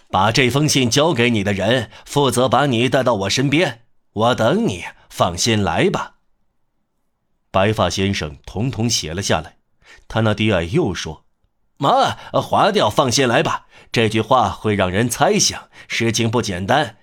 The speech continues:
心生怀疑。”白发先生涂掉了这几个字。“现在”，他那低矮继续说道，“签名儿吧，您叫什么名字？”被制服的人放下了笔，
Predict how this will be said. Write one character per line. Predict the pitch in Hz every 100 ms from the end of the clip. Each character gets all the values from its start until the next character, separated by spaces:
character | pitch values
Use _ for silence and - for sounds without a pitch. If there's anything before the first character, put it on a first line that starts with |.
| _
心 | - 113 113
生 | 104 117 113
怀 | 87 107
疑。” | 240 95 - _ _ _ _ _ _ _ _ _ _ _ _ -
白 | 92 104
发 | 104
先 | 92 98 92
生 | 85
涂 | 82 - 104 147
掉 | 135 131
了 | 98
这 | 98
几 | 90
个 | 87
字。 | 90 139 _ _ _ _ _ _ _ _ _ _
“现 | - 107 104 101
在”， | 135 156 101 - _ _ _ _ _ _ _
他 | 117
那 | 110
低 | 104 104
矮 | 95
继 | 92 143 120
续 | 87
说 | - 90
道 | 90 - _ _ _ _ _ _ _ -
，“签 | - 117
名 | 139 120
儿 | 196
吧， | 170 - - _ _ _
您 | 104 123 175
叫 | 147 127
什 | 113 107
么 | 214
名 | 143 95 113
字？” | - - _ _ _ _ _ _ _ _ _ _ _ _ -
被 | 113
制 | 110 139 110
服 | 107
的 | 107
人 | 95 113 131
放 | - 135
下 | 110 104
了 | 98
笔， | - 65 85 -